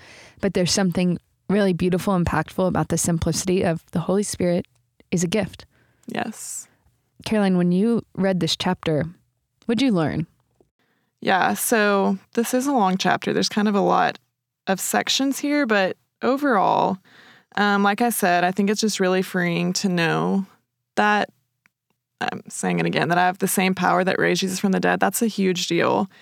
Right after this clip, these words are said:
Speaker 2: Um, I also am reminded that in other parts of the Bible, let me flip there, in John fourteen twenty-six,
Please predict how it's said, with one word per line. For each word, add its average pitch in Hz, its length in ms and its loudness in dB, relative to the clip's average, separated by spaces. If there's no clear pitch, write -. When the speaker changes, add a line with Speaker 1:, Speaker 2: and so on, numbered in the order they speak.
Speaker 2:
Um, 202 300 2
I 196 160 2
also 233 760 0
am 196 160 2
reminded 185 500 2
that 175 280 2
in 202 100 2
other 254 300 2
parts - 1000 -4
of 202 160 -6
the 208 80 -8
Bible, 165 240 0
let 180 80 -4
me 214 100 -2
flip - 220 -8
there, 156 140 0
in 202 200 0
John 202 640 0
fourteen 185 960 0
twenty-six, 185 1120 -2